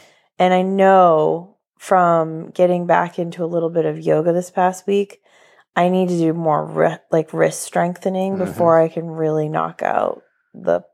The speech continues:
Speaker 1: the push-ups. I know
Speaker 2: Mm-hmm.
Speaker 1: that sounds like, if you, if you've not done a lot of push-ups before in your life, um, you may go, "Well,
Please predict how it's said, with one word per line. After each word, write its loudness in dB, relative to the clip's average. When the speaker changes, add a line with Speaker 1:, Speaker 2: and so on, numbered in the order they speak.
Speaker 1:
the -8
push-ups. -4
I 0
know 0
Speaker 2:
Mm-hmm. -4
Speaker 1:
that 2
sounds -2
like, -2
if -6
you, 0
if -10
you've -8
not 0
done 2
a 0
lot 4
of -14
push-ups -4
before -6
in -6
your -4
life, 0
um, 2
you -4
may 0
go, 2
"Well, -12